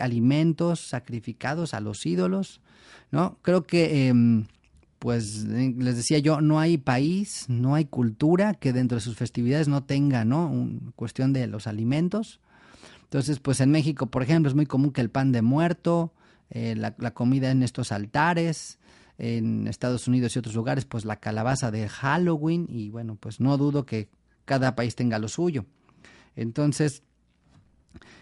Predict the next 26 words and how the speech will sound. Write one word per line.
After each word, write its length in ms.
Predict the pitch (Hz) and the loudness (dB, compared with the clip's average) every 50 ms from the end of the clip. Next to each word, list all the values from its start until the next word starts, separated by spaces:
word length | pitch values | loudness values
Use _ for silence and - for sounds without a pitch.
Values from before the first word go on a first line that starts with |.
| _ _ _ | _ _ _
¿qué 180 | - 190 202 190 | 0 2 2 2
sucede? 600 | - 170 143 - - - 139 123 110 101 110 110 | 4 2 0 0 2 2 2 2 4 2 2 2
Vamos 340 | 127 165 214 247 240 - - | 2 2 2 2 2 4 4
a 100 | 160 151 | 2 4
leer 300 | 151 156 156 156 147 139 | 4 4 2 2 0 -2
con 180 | - 139 131 120 | -4 -2 0 0
la 80 | 117 | 0
escritura, 600 | 110 - - 120 110 104 - 131 127 127 131 139 | -2 -4 -6 -6 -8 -4 -2 0 0 2 0 0
vamos 320 | 135 123 131 151 156 139 - | 0 -2 -2 -2 -2 -2 -2
a 60 | 120 | -2
ver 160 | 117 131 135 | -2 -4 -4
con 160 | 135 139 127 | -4 -4 -4
la 140 | 107 101 - | -4 -4 -8
pa-, 120 | - 113 | -8 -6
misma, 640 | 120 131 131 135 123 - 135 131 120 110 104 101 - _ _ _ _ _ _ _ _ _ | -2 0 0 0 0 0 -2 -2 -2 -2 -4 -8 -10 _ _ _ _ _ _ _ _ _
pues, 240 | - 113 110 - | -4 -4 -4 -4
palabra, 720 | - - 117 113 123 143 156 165 147 127 123 123 135 127 - _ _ _ _ _ _ _ _ _ _ _ | -4 -2 -2 0 2 2 2 4 2 2 0 0 -2 -6 -10 _ _ _ _ _ _ _ _ _ _ _
qué 400 | - 151 165 165 156 170 170 175 | -2 0 0 0 2 2 0 0
es 160 | 165 160 - | 0 -2 -2
el 360 | 156 151 143 139 135 139 - 135 | 0 2 4 4 4 2 0 -2
planteamiento 1080 | - 139 135 131 131 117 - 135 135 156 180 196 208 185 139 - 143 139 151 143 135 | -2 0 2 2 2 2 2 2 4 4 4 6 6 4 4 4 2 2 2 0 -2
que, 380 | - - 123 120 120 120 117 123 | -2 -2 -2 0 0 -2 -2 -4
eh, 60 | 120 | -4
tiempo 400 | 110 _ - 135 131 123 135 143 | -6 _ -2 0 0 0 0 0
después 400 | 143 131 - - 139 139 131 - | -2 -4 -4 -4 -4 -2 -4 -4
Pablo, 640 | _ _ - 160 165 170 147 123 120 123 139 160 - | _ _ -2 0 0 2 2 2 2 0 0 -2 -6